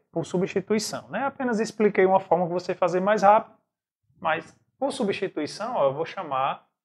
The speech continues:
o que tá dentro do argumento de u, né? Então,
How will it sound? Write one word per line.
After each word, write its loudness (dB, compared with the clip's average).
o -12
que -20
tá -2
dentro -8
do -2
argumento -6
de 0
u, -2
né? -14
Então, -10